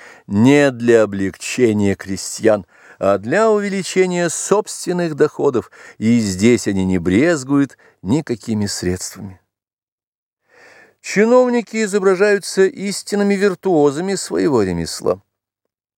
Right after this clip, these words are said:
Средства для взяточничества неисчислимы, и их так же трудно исследовать, как и исчерпать море,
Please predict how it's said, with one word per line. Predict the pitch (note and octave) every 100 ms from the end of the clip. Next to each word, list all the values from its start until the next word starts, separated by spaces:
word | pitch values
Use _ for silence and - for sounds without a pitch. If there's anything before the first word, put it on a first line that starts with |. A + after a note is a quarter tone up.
| _
Средства | - B2+ C3+ C#3 - - A2
для | G2 G2+
взяточничества | F#2+ E2+ A#2 E3+ F3 F3 - D#3+ - - -
неисчислимы, | C3 A2 G3+ A#3+ F#3 - - - - G2 F#2 F#2+ E2+ _ _ _ _ - -
и | - A#2+
их | B2 -
так | - C#3+ C#3+ A2
же | E2+ G#2+
трудно | F#2+ A2 B2 G2 G2+ F#2+ F#2
исследовать, | - - G2 A2+ F3 A2+ G2 - - _ _
как | - G2
и | G2 G2
исчерпать | - - E3+ A3 - F3 -
море, | C#3 C3 A#2+ G#2 G2